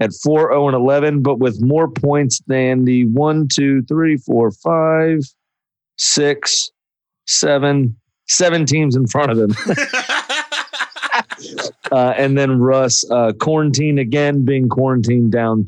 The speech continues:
to the last place in the league at three oh and twelve.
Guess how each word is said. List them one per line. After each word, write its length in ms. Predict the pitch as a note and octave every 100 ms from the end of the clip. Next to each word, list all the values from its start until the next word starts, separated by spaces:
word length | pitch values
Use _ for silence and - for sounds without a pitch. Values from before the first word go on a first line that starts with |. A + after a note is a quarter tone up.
| -
to 280 | A2 G#2 F#2 _ _ -
the 120 | A2
last 480 | G2 G2+ G2+ - -
place 300 | G2+ G#2 - -
in 160 | D#3+
the 80 | C3
league 340 | G#2+ A2+ A2+
at 80 | G#2 -
three 280 | A2+ A#2+ A#2+ -
oh 180 | G#2 G#2
and 180 | F2 -
twelve. 320 | F2+ E2 -